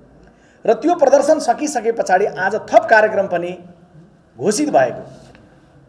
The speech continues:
यो अवस्थामा नेपाली काङ्ग्रेस पार्टीभित्र दुईटा खाले धारणा छ भन्ने खालको कुनै पनि प्रकारको अस्पष्टता सञ्चार माध्यमले नराखिदिनलाई आग्रह गर्ने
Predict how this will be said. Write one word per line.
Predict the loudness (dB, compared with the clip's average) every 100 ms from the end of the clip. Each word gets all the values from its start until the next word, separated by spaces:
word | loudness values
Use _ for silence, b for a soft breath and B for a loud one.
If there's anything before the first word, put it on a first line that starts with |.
| -8
यो | 2
अवस्थामा | 6 6 4 2 0 -2
नेपाली | -2 -2
काङ्ग्रेस | -2 -4 -8 -6
पार्टीभित्र | -6 -6 -12 -10 -10
दुईटा | -8 -2 -2
खाले | -2 -4
धारणा | -4 -4 -4
छ | 0 4 4
भन्ने | 2 -6
खालको | -6 -6 -6 -12
कुनै | -8 -8
पनि | -8 -10
प्रकारको | -10 -6 -6 -4
अस्पष्टता | -4 -2 -4 -6 -4 -4
सञ्चार | -4 -4 -4
माध्यमले | -2 -6 -10 -14
नराखिदिनलाई | -10 -6 -6 -4 -2 2 2 2 -12 -20 _ _ _ _ _ _ _ _ _ _ _
आग्रह | 2 6 6
गर्ने | 6 4 0